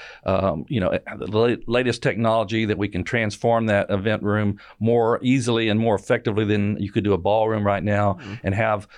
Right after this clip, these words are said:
Speaker 1: a fine dining experience, uh, adjacent to it, um, and just really wow the people that come there, both for, uh, corporate meetings, but also for, you know, concerts and other special events. Uh, I'd love to manage or be a part of something like that and just,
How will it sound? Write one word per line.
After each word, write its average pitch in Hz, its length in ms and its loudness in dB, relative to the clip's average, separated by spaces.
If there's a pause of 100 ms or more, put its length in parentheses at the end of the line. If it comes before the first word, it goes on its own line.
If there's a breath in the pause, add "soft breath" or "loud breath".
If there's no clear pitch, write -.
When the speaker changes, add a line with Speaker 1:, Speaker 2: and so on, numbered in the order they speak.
(160 loud breath)
Speaker 1:
a 95 100 0
fine 117 300 -2
dining 117 320 0
experience, 113 760 -2
uh, 104 280 2
adjacent 107 460 0
to 113 160 4
it, 117 200 0 (260 loud breath)
um, 107 540 2
and 104 400 0
just 120 240 -2
really 131 260 2
wow 113 460 2
the 101 120 -4
people 120 320 -2
that 101 160 -2
come 113 220 0
there, 107 300 0 (240 loud breath)
both 110 260 0
for, 110 240 4
uh, 95 260 2 (120)
corporate 104 220 -2
meetings, 139 400 0
but 113 160 0
also 117 340 0
for, 120 280 0
you 110 60 0
know, 110 80 0
concerts 104 640 -2
and 107 80 0
other 104 160 2
special 107 400 0
events. 101 400 0 (340 loud breath)
Uh, 101 280 2
I'd 110 120 2
love 113 180 0
to 104 60 -6
manage 101 320 0
or 104 60 2
be 101 140 0
a 101 40 2
part 101 240 -2
of 95 80 -4
something 98 300 -2
like 92 220 -2
that 98 340 0
and 92 180 -4
just, 98 220 -2